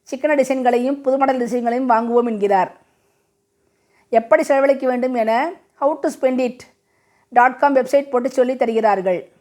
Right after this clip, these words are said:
ஐந்து கடல்கள், ஏழு கண்டங்களுக்கு ஒரே பயணமாக the world என்னும் யாட்சில் மாபெரும் கப்பலில் சென்று சுற்றி பார்ப்பதை சிலாகிக்கிறார்கள். நூறு வருடங்களாக ஒரே மாதிரி வெள்ளை டி-ஷர்ட்களை உற்பத்தி செய்யும்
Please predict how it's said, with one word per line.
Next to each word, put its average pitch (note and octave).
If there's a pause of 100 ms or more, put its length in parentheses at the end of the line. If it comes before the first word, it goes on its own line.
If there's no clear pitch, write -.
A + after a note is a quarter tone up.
(580)
ஐந்து C#4+
கடல்கள், B3+
ஏழு C4+
கண்டங்களுக்கு B3
ஒரே B3
பயணமாக B3
the A3
world C#4+
என்னும் B3
யாட்சில் A#3 (340)
மாபெரும் D4
கப்பலில் C4+
சென்று B3+
சுற்றி C4+
பார்ப்பதை B3
சிலாகிக்கிறார்கள். A3 (880)
நூறு C4
வருடங்களாக C#4
ஒரே C4
மாதிரி C4
வெள்ளை B3+
டி-ஷர்ட்களை C4+
உற்பத்தி A#3+
செய்யும் B3